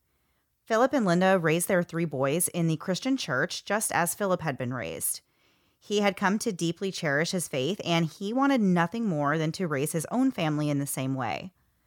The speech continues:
Philip was a very strong-willed man,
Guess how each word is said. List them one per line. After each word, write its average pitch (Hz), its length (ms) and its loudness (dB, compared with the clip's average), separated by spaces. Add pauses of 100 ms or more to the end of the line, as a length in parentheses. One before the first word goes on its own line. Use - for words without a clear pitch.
(760)
Philip 247 320 2
was 220 120 0
a 190 80 4
very 156 280 2
strong-willed 139 520 0
man, 131 460 -4